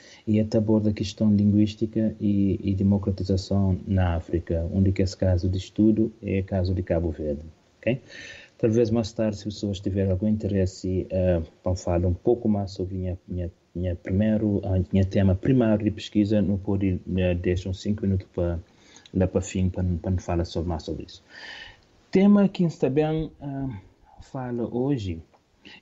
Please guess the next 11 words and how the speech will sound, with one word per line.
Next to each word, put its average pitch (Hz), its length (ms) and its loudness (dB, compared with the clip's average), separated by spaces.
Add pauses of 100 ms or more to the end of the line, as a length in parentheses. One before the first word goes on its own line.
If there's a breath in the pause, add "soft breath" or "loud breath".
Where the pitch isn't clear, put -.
(100)
é 120 100 0
um 123 180 2
tema 123 380 0
muito 147 380 2
importante 107 960 0
na 101 160 4
nova 113 320 4
conjuntura 101 640 2
geopolítico, 92 1040 2
eh, 90 160 0 (200)
internacional, 87 760 -2